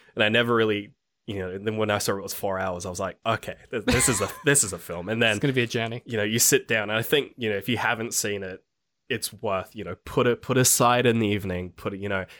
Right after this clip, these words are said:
Speaker 1: have dinner during the intermission. That's what we did. It was fantastic.
Speaker 2: Yeah.
Speaker 1: Like, you know, make an event
Speaker 2: Actually,
Speaker 1: of
Speaker 2: I
Speaker 1: it.
Speaker 2: did, I did the same thing.
Speaker 1: Yeah, like, if,
Speaker 2: Yeah.
Speaker 1: if you, if you sort of make an event of it as if it was in a cinema, and, like, nowadays, you know,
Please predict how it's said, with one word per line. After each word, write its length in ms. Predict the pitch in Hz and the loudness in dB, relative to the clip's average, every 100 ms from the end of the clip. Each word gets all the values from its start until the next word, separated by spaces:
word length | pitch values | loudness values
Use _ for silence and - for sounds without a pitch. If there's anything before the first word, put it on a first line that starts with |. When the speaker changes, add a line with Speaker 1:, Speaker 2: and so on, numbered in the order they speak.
| - | -16
Speaker 1:
have 360 | - 123 127 117 | -4 -4 -4 -2
dinner 340 | 113 110 113 104 | 2 4 4 4
during 260 | 104 101 | 0 0
the 80 | 101 | 0
intermission. 500 | 95 104 101 90 95 | -4 -6 -8 -6 -8
That's 160 | 92 - | -8 -8
what 120 | 98 | -8
we 140 | 95 | -8
did. 120 | 90 | -10
It 60 | 92 | -12
was 120 | 92 | -12
fantastic. 520 | - 90 90 82 82 - | -14 -12 -12 -12 -14 -20
Speaker 2:
Yeah. 40 | - - - | -20 -20 -4
Speaker 1:
Like, 240 | 113 95 87 _ | -2 -2 -4 _
you 140 | 123 | 0
know, 100 | 104 | 0
make 320 | 95 110 117 | 0 0 0
an 80 | 127 | 0
event 400 | 101 98 104 101 | 0 0 0 2
Speaker 2:
Actually, 140 | 95 185 | 2 2
Speaker 1:
of 20 | |
Speaker 2:
I 40 | |
Speaker 1:
it. 40 | 190 | 2
Speaker 2:
did, 140 | 170 - | -2 -2
I 80 | 156 | -2
did 160 | 156 | -4
the 60 | 151 | -8
same 220 | - 135 | -8 -10
thing. 160 | - 147 | -6 0
Speaker 1:
Yeah, 160 | 170 113 | 2 4
like, 220 | 131 135 | 2 2
if, 100 | 135 | 0
Speaker 2:
Yeah. 80 | 123 | 0
Speaker 1:
if 140 | 127 | 0
you, 160 | 139 123 | 0 -2
if 160 | 139 - | -4 -2
you 80 | 117 | 0
sort 200 | 143 131 | 2 2
of 200 | 110 117 | 0 -2
make 220 | 110 107 | -2 0
an 80 | 104 | -4
event 320 | 95 104 104 | -2 -4 -4
of 140 | 98 | -4
it 100 | 98 | -4
as 200 | 104 101 | -4 -4
if 180 | 98 - | -4 -4
it 120 | 107 | -6
was 400 | 98 98 92 - - - | -6 -8 -8 -10 -12 0
in 120 | 143 | 2
a 80 | 127 | 4
cinema, 380 | - 113 101 98 | 4 2 0 -2
and, 140 | 120 | 0
like, 180 | 110 98 | 2 2
nowadays, 460 | 113 117 95 90 101 | 2 0 0 -4 -6
you 40 | |
know, 140 | 90 | -8